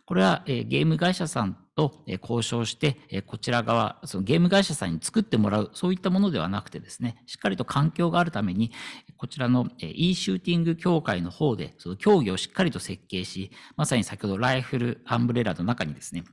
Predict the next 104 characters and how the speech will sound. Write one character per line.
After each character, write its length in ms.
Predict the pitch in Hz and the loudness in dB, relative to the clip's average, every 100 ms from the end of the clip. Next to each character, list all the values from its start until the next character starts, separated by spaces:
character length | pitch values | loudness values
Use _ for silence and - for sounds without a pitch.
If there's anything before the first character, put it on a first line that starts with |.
| - | -12
入 160 | - | -6
っ 40 | 117 | -6
て 180 | - 82 | -6 -8
い 100 | 85 | -4
け 140 | 110 | -2
る 60 | 131 | 0
よ 160 | 147 | 2
う 40 | 135 | 2
な、 220 | 123 120 - - - - | 0 -2 -8 -18 -16 -12
え 60 | |
ー、 40 | 92 | -12
適 240 | - - | -12 -12
性 240 | - 120 113 | -6 -2 0
の 120 | 110 | -2
高 260 | - - | -2 0
い、 120 | 180 - - | 0 0 -8
え 80 | 82 | -8
ー、 40 | |
親 200 | - 107 | -2 0
和 80 | 107 | 0
性 100 | 113 | 0
の 100 | 120 | -2
高 280 | 139 - 208 | -2 0 0
い、 160 | - - | 0 -6
え 260 | 85 71 - | -12 -12 -14
ー、 60 | - | -2
競 200 | 127 101 | 0 0
技 100 | 95 | -2
と 80 | |
い 20 | 120 | -2
う 20 | |
も 120 | 185 | 2
の 160 | 240 214 | 4 4
を、 140 | 80 - | 0 -4
え 80 | |
ー、 40 | 76 | -12
検 300 | - 90 82 | -4 -4 -2
討 240 | 85 78 | -4 -6
し、 220 | - 87 - | -2 -2 -2
作 180 | - 113 | -6 -6
っ 20 | |
て 180 | - 92 | -4 -6
い 60 | |
く 80 | 82 | -4
と、 160 | 82 85 _ | -8 -10 _
そ 140 | - | 0
う 60 | 202 | 2
い 80 | 202 | 2
う 20 | |
自 140 | 160 | 2
由 100 | 180 | 2
度 120 | 160 - | 2 -2
が 80 | |
あ 40 | - | -6
り 80 | - | -12
ま 140 | - | -14
す。 160 | - - _ _ _ _ _ _ _ _ _ - - - - 156 | -16 -18 _ _ _ _ _ _ _ _ _ -20 -18 -18 -4 0
ま 80 | |
た、 200 | 156 202 - | 4 4 4
え 80 | |
ー、 20 | 131 | -2
こ 140 | 131 | -2
ち 120 | - | 0
ら 80 | 170 | 0
に 60 | 156 | 0
つ 140 | 196 | 0
い 80 | 208 | 0
て、 160 | 120 | -2
こ 120 | - 160 | 2 2
の 140 | 170 | 2
利 120 | 147 | 2
用 160 | 147 151 | 4 4
に 80 | 151 | 2
つ 120 | - | 0
い 60 | 202 | -2
て 80 | |
も 120 | 95 82 | -2 -4
で 80 | - | -6
す 120 | - | -2
ね、 240 | 127 117 - | -2 -2 -8
あ 120 | 82 | -10
の、 380 | 76 - - - | -10 -12 -18 -10
こ 100 | - | -6
の 100 | 110 | 0
ゲ 140 | 123 | 2
ー 40 | 131 | 2
ム 160 | 135 - | 2 -2
を 160 | 127 | -8
制 280 | - - 110 | -8 -12 -10
作 240 | 110 107 | -8 -8
し 60 | 120 | -4
て 80 | 147 | -4
い 20 | |
る 100 | 131 | -2
エ 60 | 104 | -4
ピ 120 | 117 | -6
ッ 180 | - - | -8 -6
ク 280 | 123 123 | -4 -4
ゲ 140 | 123 123 | -2 0
ー 40 | |
ム 80 | 117 | 0
ズ 100 | 110 | -2
社 120 | - | -10
と、 200 | - 71 | -10 -14